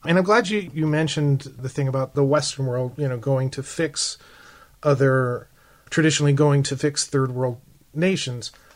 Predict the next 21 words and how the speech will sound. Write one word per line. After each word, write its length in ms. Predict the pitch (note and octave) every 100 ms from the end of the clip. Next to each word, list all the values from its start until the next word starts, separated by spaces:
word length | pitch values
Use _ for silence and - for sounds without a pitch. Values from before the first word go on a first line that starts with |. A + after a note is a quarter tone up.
| _
that 180 | B2 C3
that 160 | D3 C#3+
was 140 | C3
the 80 | B2+
way 200 | B2+ C3
our 260 | B2 A#2+ A#2 -
kind 160 | B2+
of 160 | B2 B2
humanitarianism 1080 | C#3 C3+ B2+ A#2+ - D3 C#3+ C3 A#2 A#2+ B2
worked. 420 | C#3+ E3 C3 - - - - -
You 140 | F3+ F3+
know, 140 | F3+
tell 200 | C#3+ A3+
me 100 | C#4+
a 60 | C4+
little 140 | A3
bit 80 | D#3
more 280 | D3 D3+ C#3+
about 600 | C#3+ C#3+ C3 C3 - - - - C3+
this 720 | C3 C3+ C#3+ C#3+ - - - - - - _ _ - _ _ -
discussion 880 | C#3 - D#3+ C#3+ - D3 C#3 C#3